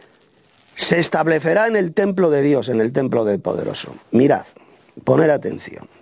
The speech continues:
El apóstol Pablo habló muchas veces en sus epístolas, varias veces, del templo de Dios.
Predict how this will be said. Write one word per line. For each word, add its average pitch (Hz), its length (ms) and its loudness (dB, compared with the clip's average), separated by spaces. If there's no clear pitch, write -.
El 139 100 2
apóstol 185 420 0
Pablo 170 240 0
habló 160 240 0
muchas 185 540 0
veces 175 260 0
en 156 80 0
sus 135 160 -2
epístolas, 143 540 0
varias 131 240 0
veces, 135 320 -2
del 107 180 -2
templo 104 380 -2
de - 100 -6
Dios. - 380 -10